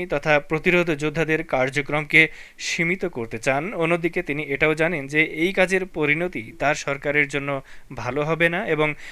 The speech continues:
আসন্ন পার্লামেন্ট নির্বাচনে তার ভরাডুবি ঘটবে। এছাড়া আঞ্চলিক ঘটনাবলীও তাদের আলোচনায় গুরুত্ব পাবে। এর মধ্যে অন্যতম হচ্ছে তেহরানের সঙ্গে বাগদাদের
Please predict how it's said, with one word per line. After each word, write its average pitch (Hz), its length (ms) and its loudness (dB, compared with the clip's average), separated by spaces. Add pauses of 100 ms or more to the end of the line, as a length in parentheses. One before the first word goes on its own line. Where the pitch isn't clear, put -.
(160)
আসন্ন 196 400 -2
পার্লামেন্ট 165 520 4
নির্বাচনে 170 500 2
তার 139 220 0
ভরাডুবি 143 480 2
ঘটবে। 104 340 -6 (560)
এছাড়া 214 380 2
আঞ্চলিক 185 520 0
ঘটনাবলীও 160 760 0 (260)
তাদের 160 300 4 (100)
আলোচনায় 151 520 0
গুরুত্ব 151 340 -4
পাবে। 110 260 -2 (100)
এর 139 140 -4
মধ্যে 147 280 -2
অন্যতম 127 460 -6
হচ্ছে 156 320 -2 (400)
তেহরানের 196 480 4
সঙ্গে 202 200 -4
বাগদাদের 151 460 2